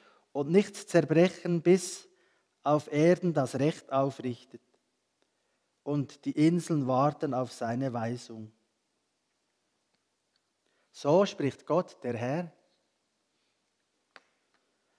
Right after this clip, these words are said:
der die Himmel schafft und ausbreitet, der die Erde macht und ihr Gewächs, der dem Volk auf ihr den Odem, dem Volk auf ihr den Odem gibt und den Geist denen, die auf,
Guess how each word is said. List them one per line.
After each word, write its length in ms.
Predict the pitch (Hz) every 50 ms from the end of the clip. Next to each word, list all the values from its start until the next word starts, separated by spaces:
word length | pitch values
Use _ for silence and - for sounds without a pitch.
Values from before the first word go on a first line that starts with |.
| _ _ _ _ -
der 120 | 147 156
die 100 | 147 165
Himmel 380 | 156 165 185 214 214 226 220 -
schafft 720 | - - - 180 185 196 190 - - - - - - _ _ _ _ _ _ _ -
und 160 | 123 123 123
ausbreitet, 880 | 135 143 170 175 - - - 156 147 147 151 151 151 - 165 147 -
der 160 | - 127 127 120
die 140 | 127 131
Erde 420 | 123 135 135 151 170 156 - 170 160
macht 400 | 151 147 147 143 - - - _ _ _ _ _ _ _ _ _ _
und 200 | - 131 131 127
ihr 140 | 139 151 147
Gewächs, 720 | - 135 120 117 135 151 170 - - - - - - - _ _ _ _ _ _ _ -
der 100 | 127 123
dem 160 | 139 131 123
Volk 400 | - 143 147 170 185 185 - - - - - - _ _ _ _ _ _ _ -
auf 280 | 127 139 143 127 -
ihr 160 | 143 147 143
den 200 | 123 139 131 127
Odem, 540 | 120 131 143 151 165 160 175 160 160 156 147 - _ _ _ -
dem 140 | 135 131 131
Volk 340 | - 151 160 180 175 - -
auf 160 | 156 143 135
ihr 140 | 156 160 165
den 160 | 143 147 143
Odem 380 | - 131 147 170 175 185 175 156
gibt 300 | - 175 165 - - -
und 180 | 135 123 -
den 120 | 135 117 117
Geist 540 | - 131 131 139 160 156 - - - - _ -
denen, 500 | 123 127 131 135 143 151 151 151 147 151 _ _ _ _ _ _ _ _ -
die 100 | 127 127
auf, 140 | 123 117